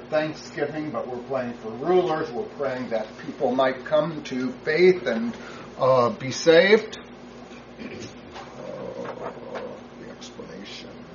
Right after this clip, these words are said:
Uh, the outline. Can other prayers be used? Well, yeah, if you want to, you can substitute a litany or, uh, something of that sort.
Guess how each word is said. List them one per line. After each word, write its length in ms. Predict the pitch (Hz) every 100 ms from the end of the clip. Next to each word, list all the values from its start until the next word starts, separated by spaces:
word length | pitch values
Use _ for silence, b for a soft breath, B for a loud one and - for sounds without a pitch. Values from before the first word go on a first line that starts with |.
| - B B B -
Uh, 460 | 131 147 131 131 123
the 180 | 147 156
outline. 920 | 185 208 165 185 196 226 226 240 226 - - - - -
Can 240 | 202 196
other 220 | 226 247 240
prayers 400 | 214 226 233 220
be 160 | 226
used? 420 | 214 220 269 269 262
Well, 340 | 285 285 285
yeah, 300 | 220 285 320
if 240 | 220 202 208
you 140 | 202
want 340 | 196 240 254
to, 260 | - 285 339
you 180 | 254 -
can 300 | - - 156
substitute 720 | - - - - - - 180
a 220 | - 180
litany 720 | 185 226 196 208 214 247 240 226
or, 480 | 139 131 127 139
uh, 380 | - 127 139 135
something 440 | - 190 185 170 147
of 140 | 123
that 240 | 180 196
sort. 480 | - - 202 240 233